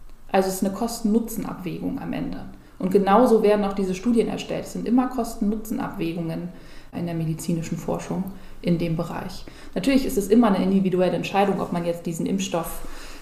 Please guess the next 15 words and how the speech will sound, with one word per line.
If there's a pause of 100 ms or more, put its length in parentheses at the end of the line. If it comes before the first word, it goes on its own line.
da (260)
sich
geben
lassen
möchte, (100)
aber
der
Nutzen
ist (300)
größer
als
die
Kosten
von
einer